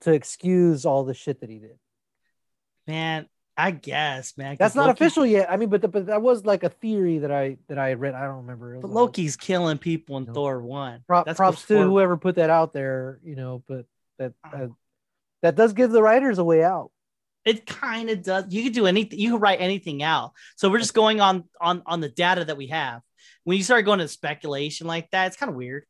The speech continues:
Speaker 2: right?
Speaker 1: Yeah. Well, I
Speaker 2: But you
Speaker 1: mean,
Speaker 2: can
Speaker 1: he
Speaker 2: write
Speaker 1: did
Speaker 2: anything.
Speaker 1: send, he did send that laser face thing down in Thor one too. So
Speaker 2: That's what I'm saying. He killed,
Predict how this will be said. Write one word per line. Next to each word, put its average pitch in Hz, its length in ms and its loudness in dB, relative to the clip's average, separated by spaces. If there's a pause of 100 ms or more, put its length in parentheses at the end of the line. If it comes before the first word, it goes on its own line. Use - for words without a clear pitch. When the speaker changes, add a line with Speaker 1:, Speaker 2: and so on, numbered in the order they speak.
(120)
Speaker 2:
right? 175 260 -10 (960)
Speaker 1:
Yeah. 104 140 -20 (200)
Well, 202 200 2
I 208 40 -2
Speaker 2:
But 220 60 0
you - 60 -2
Speaker 1:
mean, 220 100 -2
Speaker 2:
can 220 60 2
Speaker 1:
he 226 60 6
Speaker 2:
write 202 120 8
Speaker 1:
did - 80 6
Speaker 2:
anything. 285 220 2
Speaker 1:
send, 170 140 -4 (560)
he 214 60 -2
did 202 200 2
send 180 200 -2
that 147 160 0
laser 151 300 -4
face 127 360 -10
thing 127 460 -12
down 123 260 -10
in 113 120 -18
Thor 120 240 -12
one 117 280 -16
too. 110 320 -16 (580)
So - 220 -20 (240)
Speaker 2:
That's 240 160 -6
what 330 60 -8
I'm 320 40 -8
saying. 427 220 -6
He 185 140 -6
killed, 403 220 -2